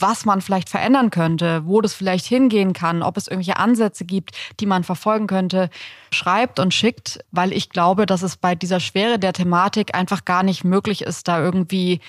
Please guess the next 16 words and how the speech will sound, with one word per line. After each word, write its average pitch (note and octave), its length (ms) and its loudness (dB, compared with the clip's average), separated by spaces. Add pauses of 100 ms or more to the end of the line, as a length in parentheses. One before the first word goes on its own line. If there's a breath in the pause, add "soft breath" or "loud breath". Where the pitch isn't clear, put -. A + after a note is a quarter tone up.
(260 loud breath)
halbwegs F#3 380 -2
positiv F#3+ 580 -4
rauszugehen, F#3 640 0
sondern F3+ 360 0
ich - 140 -8
glaube, F3+ 300 0
man F3 180 2
muss F3+ 140 2
sich - 160 -8
einfach E3 280 -4
eher F3 260 -4
über F3 240 -2
die F3 340 -6 (320 loud breath)
Abgefucktheit F#3 800 -2
des F3 140 -6
Systems G3 680 -4